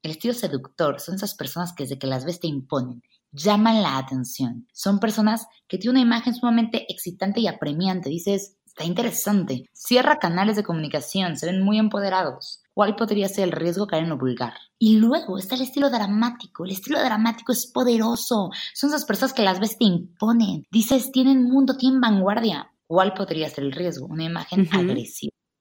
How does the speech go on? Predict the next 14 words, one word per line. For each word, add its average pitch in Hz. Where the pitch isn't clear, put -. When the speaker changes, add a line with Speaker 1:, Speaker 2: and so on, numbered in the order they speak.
Speaker 1:
Estos 349
son 370
los 349
estilos 160
y 202
es 233
importante 220
que 214
veas 202
cuál 247
crees 247
que -
eres 220
tú, 139